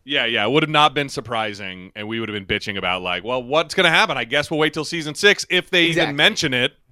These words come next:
Speaker 1: Yeah.
Speaker 2: Yeah, they just drop it entirely.
Speaker 1: <laughs> Which I still think
Speaker 2: Um,
Speaker 1: might happen. <laughs>
Speaker 2: They might, yeah.
Speaker 1: <laughs> Yeah.
Speaker 2: It's, it's a very real possibility.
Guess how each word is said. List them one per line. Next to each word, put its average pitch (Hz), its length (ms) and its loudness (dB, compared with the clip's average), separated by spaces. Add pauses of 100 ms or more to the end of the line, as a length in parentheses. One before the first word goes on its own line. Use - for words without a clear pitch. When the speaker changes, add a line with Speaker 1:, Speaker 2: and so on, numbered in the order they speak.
Speaker 1:
Yeah. 113 340 2 (240)
Speaker 2:
Yeah, 151 180 0
they 147 120 0
just 147 180 -6
drop 139 320 2
it 143 80 0
entirely. 110 760 -2 (100)
Speaker 1:
<laughs> - 100 -20
Which 202 220 6
I 208 80 8
still 226 260 6
think 196 120 4
Speaker 2:
Um, 170 40 -2
Speaker 1:
might 160 200 6
happen. 156 560 0 (220)
<laughs> - 220 -14
Speaker 2:
They 208 120 6
might, 330 400 4
yeah. 175 360 2
Speaker 1:
<laughs> - 160 -6
Yeah. 226 60 4 (760)
Speaker 2:
It's, 156 160 -2
it's 196 220 0
a 202 60 6
very 165 320 4
real 240 220 2
possibility. 233 800 -2